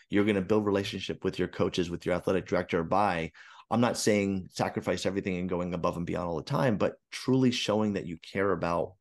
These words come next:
what their needs are, listening to them, you know, the communication skills that are so crucial in, in healthcare, being a good listener, being a good active listener, um, being able to, uh, reflect back to them what their challenges are. So there's a kind of a,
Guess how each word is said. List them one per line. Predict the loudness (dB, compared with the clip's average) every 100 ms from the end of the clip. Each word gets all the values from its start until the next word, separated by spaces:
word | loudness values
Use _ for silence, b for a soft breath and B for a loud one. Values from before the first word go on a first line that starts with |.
| -10
what | -2 0 0
their | -4 -2
needs | -4 -4 -2
are, | 0 0 -2 B B B
listening | -6 -2 -2 -2 -2 -2
to | -4 -4
them, | -2 -4 -6 B B B -12
you |
know, | -10
the | -8 -6
communication | -2 0 0 0 -2 0 -2
skills | -4 0 2 2 0
that | -2 -2
are |
so | -4 -4 -4
crucial | -2 -4 0 0 -2 -4 -8
in, | -6 -4
in | -4
healthcare, | -4 -6 -2 0 2 0 B B B B
being | 0 2
a |
good | -2 -2 -2
listener, | -2 -4 -4 -4
being | -4 -4
a |
good | -6 -8
active | -8 -8 -4
listener, | -4 -4 -4 -6 b b b -14
um, | -12 -12 -16 -18 -12
being | -2 0 2
able | 0 0
to, | -4 -4 0 0 0 -4 b b b -14
uh, | -6
reflect | -4 -4 -4 -6 -6
back | -6 -6 -4
to | -2
them | 0 0 0
what | 0
their | 0 0
challenges | 0 -2 0 0 0
are. | 2 0
So | 0 -2 -2
there's | -2 -4 -4
a | -4 -2 -4
kind | -4 -4
of |
a, | -4